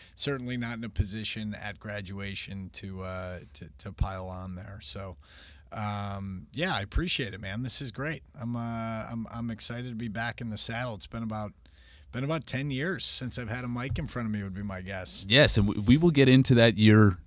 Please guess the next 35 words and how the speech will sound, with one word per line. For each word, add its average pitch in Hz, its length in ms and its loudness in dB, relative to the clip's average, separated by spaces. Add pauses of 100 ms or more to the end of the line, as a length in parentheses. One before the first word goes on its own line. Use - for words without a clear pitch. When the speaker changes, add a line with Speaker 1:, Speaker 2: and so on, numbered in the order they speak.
(160)
Speaker 2:
your 120 360 12
own 131 220 12
comeback 117 540 6
tour. 87 400 2 (100)
Uh, 92 360 2
you, 107 280 2
you've, 98 360 -2 (420)
were, 92 340 6
uh, 92 180 6
a 92 60 4
local 117 380 6
celebrity 104 760 6
on 101 200 4
the, 98 220 4
uh, 98 120 2 (440)
your 90 440 0 (160)
university 104 560 4
days. 104 340 6
We'll, 98 240 6
we'll 107 160 6
get 117 220 6
into 127 220 6
that 113 200 6
in 104 60 2
a 98 40 4
little 107 260 6
bit, 90 280 2
but, 87 240 2 (320)
um, 90 460 4 (100)
obviously 107 340 4
for, 92 360 4
for - 100 -6
the 95 100 4
listeners 104 400 4
that, 90 140 4